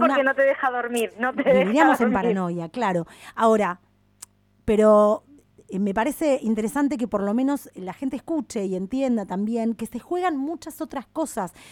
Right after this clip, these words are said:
Speaker 1: Yo pensaba de, en esta semana, eh, cuando vos hablaste de la columna de política internacional, igual con esto ya vamos medio terminando, pero...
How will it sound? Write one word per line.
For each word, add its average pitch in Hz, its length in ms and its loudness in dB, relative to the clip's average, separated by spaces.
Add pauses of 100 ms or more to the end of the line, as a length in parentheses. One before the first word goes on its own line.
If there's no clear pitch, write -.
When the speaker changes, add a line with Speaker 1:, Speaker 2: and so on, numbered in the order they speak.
(180)
Speaker 1:
Yo 359 340 -2
pensaba 247 760 0
de, 220 140 -2
en 226 80 -2
esta 285 220 -4
semana, 240 840 0
eh, 180 120 -10
cuando 185 260 -6
vos 214 160 -4
hablaste 214 300 -4
de 208 40 -4
la 202 240 -2
columna 220 320 -2
de 202 80 -4
política 202 680 -4
internacional, 214 720 -6
igual 185 300 -10
con 208 140 -6
esto 208 180 -6
ya 220 140 -4
vamos 214 180 -2
medio 214 180 -4
terminando, 220 540 -2
pero... 202 240 -2